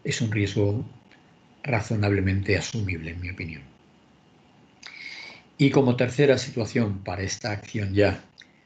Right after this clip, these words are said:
celebremos, reconozcamos, valoremos los logros ya producidos. Y no los logros quizá ya de toda la sociedad. Ojalá. ¿Cómo podríamos conseguir que hubiera al menos un núcleo,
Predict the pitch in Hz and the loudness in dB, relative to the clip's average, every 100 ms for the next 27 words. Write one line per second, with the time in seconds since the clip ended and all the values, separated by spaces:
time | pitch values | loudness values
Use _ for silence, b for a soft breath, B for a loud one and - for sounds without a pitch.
0 | _ - 123 107 107 101 117 131 131 131 | _ -8 -4 -2 0 2 4 4 4 0
1 | 120 110 101 95 - - 110 107 110 107 | 0 -2 -4 -8 -10 -4 -2 0 -2 -6
2 | - 107 101 101 107 110 110 120 - - | -8 -8 -6 -2 0 0 -2 -6 -12 -16
3 | - 117 104 117 110 117 98 87 - - | -10 -8 -6 -2 2 4 2 -4 -12 -16
4 | 127 104 95 - 98 - 98 - - - | -10 -8 -8 -8 -10 -10 -16 -16 -20 -6
5 | - 143 170 160 175 156 147 - 165 135 | 0 2 4 2 0 0 -2 -6 -6 -4
6 | 135 127 - - 175 160 143 127 123 135 | -4 -4 -2 4 6 6 2 -2 -6 -6
7 | 143 113 - _ _ _ _ - - 127 | -6 -8 -16 _ _ _ _ -20 -10 -6
8 | 131 117 - _ _ _ _ _ _ _ | -6 -10 -18 _ _ _ _ _ _ _
9 | _ _ _ _ _ _ _ _ _ _ | _ _ _ _ _ _ _ _ _ _
10 | _ _ _ _ - 156 156 117 107 107 | _ _ _ _ 2 6 6 4 0 0
11 | 101 101 - 120 113 107 101 104 - 107 | 0 -4 -8 -10 -8 -6 -6 -6 -6 -4
12 | 104 104 104 104 101 110 131 127 120 - | -2 0 4 4 4 4 2 2 0 -2
13 | 117 110 127 135 120 92 | -2 2 2 2 -2 -8